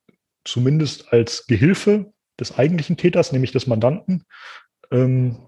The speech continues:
gegenüber der, der Förderstelle falsche Angaben, um mir etwas, äh, zu erschleichen, was mir an sich nicht zusteht. Oder beziehungsweise zugunsten des Mandanten etwas zu erschleichen, was dem nicht zusteht. Ähm, das, das ist so eine Corona-Besonderheit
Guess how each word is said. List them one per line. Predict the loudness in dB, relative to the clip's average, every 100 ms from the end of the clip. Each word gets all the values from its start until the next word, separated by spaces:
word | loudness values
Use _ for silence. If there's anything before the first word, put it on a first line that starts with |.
| _ _ _ -20 _ _ _ -4
gegenüber | 2 2 2 2 4 6
der, | 6 6 6
der | 2
Förderstelle | 2 2 2 0 -2
falsche | 0 0 -2 -2
Angaben, | -4 -2 0 2 0
um | -4
mir | -2 -4
etwas, | 0 0 0 -6 -6 -2
äh, | 0 0
zu | -4
erschleichen, | -2 -2 2 4 4 0 0
was | 0 0
mir | -2
an | 0
sich | 0 0
nicht | -6
zusteht. | 0 0 0 -8 -10 _ -20 -14 -2
Oder | 0
beziehungsweise | 0 -2 0 0 0
zugunsten | 2 2 2 -2
des | 0
Mandanten | 2 2 0 -4
etwas | 0 0 -2
zu | -2 -2 -2
erschleichen, | -2 0 2 2 -2
was | -2
dem | 2 2
nicht | 2 -2
zusteht. | -8 -6 -8 -8 -14 -20 -18 -14 -14 -14 -18 _
Ähm, | 4 4 2 0 -6 _ _ -20 _ _ _ _ -20 _ _ _ 0
das, | 0 0 -4 0
das | 0
ist | 0 2
so | 4
eine | 4
Corona-Besonderheit | 2 2 4 4 4 2 2 0 -2 -6 -12